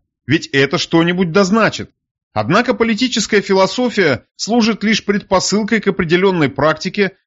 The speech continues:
главные коррективы вносит жизнь, обстоятельства и особенно культура действующих лиц. Что говорят факты? Почему так остро стоит вопрос о репрессиях?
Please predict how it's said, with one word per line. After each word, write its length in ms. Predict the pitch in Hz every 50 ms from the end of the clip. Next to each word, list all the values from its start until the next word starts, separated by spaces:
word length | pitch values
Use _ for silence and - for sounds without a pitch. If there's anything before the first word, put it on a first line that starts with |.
| _
главные 540 | - 117 135 175 202 220 220 220 214 208 180
коррективы 640 | - 190 180 180 185 185 - - 220 240 233 214 185
вносит 460 | 151 147 175 202 202 202 208 190 165
жизнь, 440 | 151 175 190 165 127 101 95 82 - _ _ _
обстоятельства 1000 | - 151 - - - 147 135 147 180 208 202 202 190 - - 185 180 180 170 - _ _ _ -
и 60 | 117
особенно 500 | 127 139 - - 240 247 233 233 226 226
культура 520 | 214 - 202 185 - - 208 226 226 220 196
действующих 680 | 135 147 180 185 175 - 180 180 - - - 147 - -
лиц. 340 | 147 120 101 - - - _ _ _ _ _ _ _ _ _ _ _ _ _ _ _
Что 260 | - - - - 170 165
говорят 360 | 151 165 170 175 185 185 185
факты? 520 | - - 208 165 - - - 98 85 - _ _ _ _ _ _ _ _
Почему 400 | 185 185 - - 233 254 254 233
так 240 | 214 202 202 - -
остро 320 | 220 240 254 247 - 214 202
стоит 360 | - - - 185 196 196 190
вопрос 400 | 180 170 - - 202 202 - -
о 120 | 185 185 180
репрессиях? 760 | 185 180 - 185 170 143 120 - - 104 90 82 - _